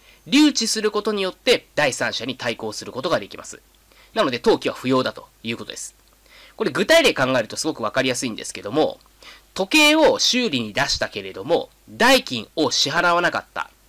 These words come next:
修理代金を払わなかった場合、時計屋さんっていうのはその時計というもの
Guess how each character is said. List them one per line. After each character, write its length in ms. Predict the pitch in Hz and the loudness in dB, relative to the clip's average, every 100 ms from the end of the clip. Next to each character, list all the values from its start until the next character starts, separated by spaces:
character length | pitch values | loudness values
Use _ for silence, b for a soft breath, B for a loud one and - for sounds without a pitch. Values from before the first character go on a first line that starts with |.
| _ | _
修 300 | - 202 214 | -4 -2 -2
理 80 | - | 0
代 220 | 196 151 | 0 0
金 220 | - - - | -6 -12 -2
を 140 | 156 | -2
払 280 | 98 127 170 | 0 0 2
わ 100 | 190 | 2
な 100 | 202 | 2
か 100 | 120 | -2
っ 60 | - | -6
た 120 | 95 | -10
場 180 | 98 104 | -6 -4
合、 60 | 95 135 - - B B B B | -2 -2 -4 -12 B B B B
時 160 | - 151 | -10 -2
計 160 | 262 262 | 4 6
屋 140 | 247 | 4
さ 160 | 240 226 | 2 0
ん 60 | |
っ 20 | |
て 120 | 214 214 | -2 -2
い 80 | |
う 40 | 160 | -2
の 80 | 101 | -2
は 160 | 101 | -4
そ 120 | - | -2
の 80 | 185 | -6
時 300 | - 170 214 | -4 -4 2
計 60 | 202 | 2
と 100 | 196 | 2
い 80 | 180 | 0
う 60 | 180 | 0
も 80 | |
の 80 | 120 | -4